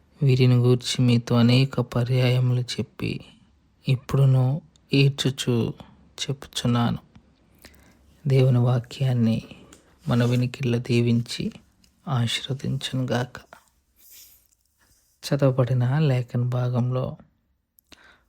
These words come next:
పౌలు భక్తుడు, "అనేకులు సి-, క్రీస్తు శిలువకు శత్రువులుగా నడుచుకొనుచున్నారు" అన్నాడు. ఈ అనేకులు,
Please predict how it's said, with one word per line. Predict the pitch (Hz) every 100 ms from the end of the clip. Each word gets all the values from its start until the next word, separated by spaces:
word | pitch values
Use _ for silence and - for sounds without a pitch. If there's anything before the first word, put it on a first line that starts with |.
| _ _ 139
పౌలు | 127 131 127
భక్తుడు, | 127 - - 131 135 - _ _ _ _ _ _ _ _ _ _ _ _ _ _ _ _ _ _ _ _ _ _ _ _ _ _ _ _ _ _ _ _ _ _ _ _ _ _ _ 151
"అనేకులు | 131 139 139 - 135 131 151
సి-, | - 151 - -
క్రీస్తు | - 147 165 - -
శిలువకు | 143 - 131 131 127 -
శత్రువులుగా | 143 - 131 - 151 135 123 127 123
నడుచుకొనుచున్నారు" | 127 131 123 - - 127 131 - 135 120 120 120 - - - _ _ _ _ _ _ _ - - _ _ -
అన్నాడు. | 143 123 131 127 - _ _ - - - _ - _ _ 139
ఈ | 131
అనేకులు, | 123 135 147 147 - 135 123